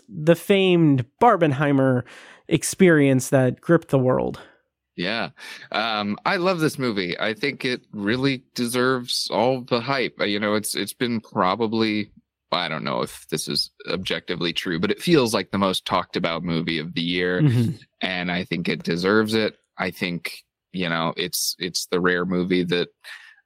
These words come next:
Speaker 1: I don't roll my eyes at when I see everyone giving it five out of five. Like,
Speaker 2: Yeah.
Speaker 1: I'm like, "I get it. I gave it five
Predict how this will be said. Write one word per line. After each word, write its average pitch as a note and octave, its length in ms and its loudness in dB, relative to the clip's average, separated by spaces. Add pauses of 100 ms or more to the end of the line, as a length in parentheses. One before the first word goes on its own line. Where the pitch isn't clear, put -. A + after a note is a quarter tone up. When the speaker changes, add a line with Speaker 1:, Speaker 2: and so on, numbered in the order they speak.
Speaker 1:
I E2+ 120 -4
don't G2 380 -2 (280)
roll G#2 220 6
my G2+ 240 2
eyes G2 300 -2
at G2+ 180 -4
when F#2+ 140 -2
I F#2+ 80 2
see G2+ 280 -2
everyone G2 440 -2
giving G2 300 -2
it - 120 -6
five F#2 240 -2
out F#2+ 140 -2
of F#2 80 -6
five. F#2+ 500 0
Like, F#2+ 180 2
Speaker 2:
Yeah. A#2+ 240 2
Speaker 1:
I'm F#2 160 -2
like, E2+ 340 -4 (180)
"I E2+ 180 -4
get F#2+ 320 -4
it. G2+ 160 -2 (240)
I D#2 200 -4
gave G2 200 -4
it G2 140 -4
five G2+ 280 -2